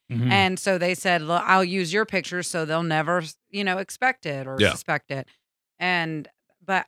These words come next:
Speaker 2: I, you can't help in those situations but think, "I've been presented with this information. I've relayed it to you. If you knew beforehand that your friend had created a dating profile and used your pictures and didn't tell me,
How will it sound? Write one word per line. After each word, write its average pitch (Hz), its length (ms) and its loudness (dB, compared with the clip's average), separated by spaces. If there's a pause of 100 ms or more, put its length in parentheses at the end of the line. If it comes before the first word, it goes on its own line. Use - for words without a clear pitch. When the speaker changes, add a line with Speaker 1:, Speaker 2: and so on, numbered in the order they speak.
Speaker 2:
I, 202 140 6
you 208 240 -2
can't 240 360 2
help 262 260 4
in 214 100 0
those 170 180 -2
situations 170 580 -2
but 170 200 -4
think, 170 200 0
"I've 175 160 0
been 175 140 -2
presented 170 560 -2
with 254 100 -4
this 247 160 -2
information. 165 720 -4 (440)
I've 185 180 2
relayed 247 420 4
it 196 120 -2
to 180 120 -8
you. 175 400 0 (500)
If 180 160 0
you 214 240 2
knew 233 320 4
beforehand 220 640 2
that 175 80 0
your 180 180 2
friend 196 340 2
had 190 120 -4
created 185 480 0
a 151 80 -4
dating 175 380 0
profile 214 500 4
and 156 220 -2
used 170 320 -4
your 175 200 0
pictures 208 540 -4
and 175 240 -6
didn't 190 320 -2
tell 175 240 -2
me, 262 300 -4